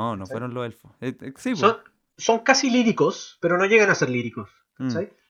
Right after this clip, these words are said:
Speaker 2: Pero son líricos en el sentido de que, em, tienen una forma muy bella de hablar, pero también está muy basada, y después eso te puedes dar cuenta tú mismo,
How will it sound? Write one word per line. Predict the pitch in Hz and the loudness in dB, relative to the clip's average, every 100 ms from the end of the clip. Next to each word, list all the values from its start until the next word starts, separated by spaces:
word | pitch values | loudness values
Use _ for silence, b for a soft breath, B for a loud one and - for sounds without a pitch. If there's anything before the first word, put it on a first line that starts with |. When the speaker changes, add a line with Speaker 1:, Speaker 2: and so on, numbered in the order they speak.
| - - | -20 -2
Speaker 2:
Pero | 165 | 2
son | 202 202 | 2 2
líricos | 220 226 240 | 0 2 -2
en | 226 | -2
el | - | -8
sentido | 185 202 202 | 0 4 6
de | 196 | 6
que, | 190 196 - | 4 2 0
em, | 151 147 143 139 139 139 135 131 _ _ _ _ _ _ _ _ 147 127 | -4 -4 -10 -16 -16 -18 -20 -20 _ _ _ _ _ _ _ _ -18 0
tienen | 190 220 | 2 4
una | 220 | 2
forma | - 226 220 | 2 -2 0
muy | 214 214 | -2 0
bella | 190 208 | 2 4
de | 139 | 2
hablar, | 113 117 135 - _ _ _ _ | 0 -6 -6 -10 _ _ _ _
pero | 156 156 | 2 2
también | 165 165 220 | 2 2 2
está | 233 233 | 2 0
muy | 208 214 220 | 0 0 2
basada, | 208 - 226 175 160 165 | 0 6 6 6 4 2
y | |
después | 139 135 170 170 | -4 -2 -2 -4
eso | - - | -14 -18
te | 160 | -10
puedes | 160 | -6
dar | 151 165 | -4 -6
cuenta | 165 147 | -10 -8
tú | 143 | -8
mismo, | 156 127 | -10 -16